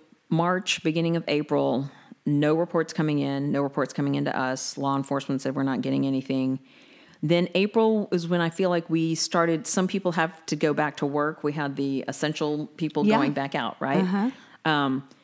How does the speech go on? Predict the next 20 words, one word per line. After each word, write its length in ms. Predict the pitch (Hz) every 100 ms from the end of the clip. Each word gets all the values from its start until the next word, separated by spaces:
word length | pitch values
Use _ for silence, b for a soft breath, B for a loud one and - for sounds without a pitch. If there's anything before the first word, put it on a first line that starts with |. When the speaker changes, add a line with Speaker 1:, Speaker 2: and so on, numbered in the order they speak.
| b _ _
Speaker 1:
we 60 | 156
started 260 | - 135 143
getting 220 | 139 143
a 40 |
little 240 | 143 143 165
bit 160 | 214
more. 280 | 160 147 151
We 240 | 131 143
were 140 | 151 165
certainly 320 | - 156 156
going 260 | 147 143 139
back 260 | 139 135
and 100 | 139
doing 260 | 139 135 135
forensics 560 | - 139 135 135 127
and 120 | 131 131
medicals. 460 | 127 131 131 131
I 40 | 131
was 120 | 135
like 140 | 135